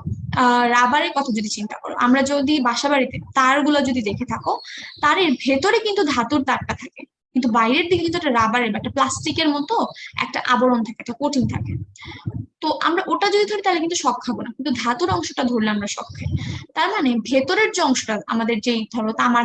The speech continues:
তার তোমরা দেখে থাকবে হয়তো, তারের ভেতরের অংশটা, কোনো একটা তার খুললে দেখবা যে ভেতরে হচ্ছে তোমার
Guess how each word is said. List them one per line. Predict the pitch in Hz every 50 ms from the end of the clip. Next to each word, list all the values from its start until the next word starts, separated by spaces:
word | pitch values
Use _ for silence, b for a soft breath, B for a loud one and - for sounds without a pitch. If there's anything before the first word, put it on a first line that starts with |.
| 214 -
তার | 226 220 220 214
তোমরা | 233 240 247
দেখে | 220 220 220 277 262
থাকবে | 240 220 214 220 233
হয়তো, | - 120 - - - - _ B B B B B B B B
তারের | - - 262 269 262
ভেতরের | 240 277 - 277 285 262
অংশটা, | 240 226 214 - 240 240
কোনো | 247 240 254
একটা | 247 - -
তার | - 269 277 294 294 -
খুললে | - 302 285 302 339 403 311 - - - _ _ _ 226
দেখবা | 220 214 202 208 214
যে | 208 240
ভেতরে | 214 262 - - 240 240 247
হচ্ছে | 254 240 226 - - 302
তোমার | - 262 226 220 214 214